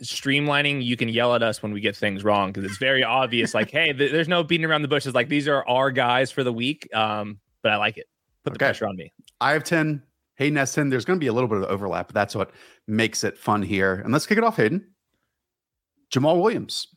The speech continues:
Speaker 2: Jamaal Williams, Detroit Lions running back, four-point favorites here against the Seattle Seahawks, a total of forty-eight.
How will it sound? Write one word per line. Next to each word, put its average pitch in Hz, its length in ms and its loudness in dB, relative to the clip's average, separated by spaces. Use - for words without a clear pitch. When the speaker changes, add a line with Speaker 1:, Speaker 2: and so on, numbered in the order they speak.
Speaker 2:
Jamaal 165 280 2
Williams, 143 480 0
Detroit 139 320 0
Lions 135 260 4
running 110 220 4
back, 98 280 -2
four-point 139 520 0
favorites 113 320 0
here 107 160 0
against 101 180 -2
the 95 60 -8
Seattle 107 260 2
Seahawks, 98 420 0
a 98 40 -6
total 98 240 0
of 92 60 -2
forty-eight. 87 440 -6